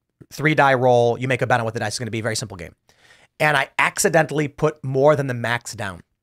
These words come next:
and I lost. And they went, "Sir, you bet too much." And they gave me half my bet back. Hollywood Casino, Penn Entertainment, it's like the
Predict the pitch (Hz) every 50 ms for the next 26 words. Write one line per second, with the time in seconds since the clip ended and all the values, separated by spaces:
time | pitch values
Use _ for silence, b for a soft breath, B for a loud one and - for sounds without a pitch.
0 | _ _ _ _ _ _ _ _ _ _ - 131 127 117 110 113 101 92 85 -
1 | - - - - _ _ _ _ _ _ _ _ _ _ _ _ _ - 143 139
2 | 139 143 143 139 143 147 - _ - - - 254 285 - - - _ _ _ _
3 | _ _ - 202 165 220 208 - - 240 240 269 220 - - - - _ - 143
4 | 139 139 117 143 135 127 139 123 135 127 - 127 117 127 113 - 107 87 - _
5 | _ _ _ _ _ _ _ _ _ - - - - _ _ _ _ _ _ _
6 | _ _ _ _ _ _ _ _ _ - 151 156 170 190 202 190 202 196 - -
7 | 175 - - 160 160 175 190 185 - 165 143 151 143 143 120 156 135 139 165 196
8 | 202 202 _ _ _ _ _ _ _ _ _ _ _ _ _ _ _ _ _ _
9 | _ _ 143 147 147 - 151 151 139 139 131 - 113 110 127 123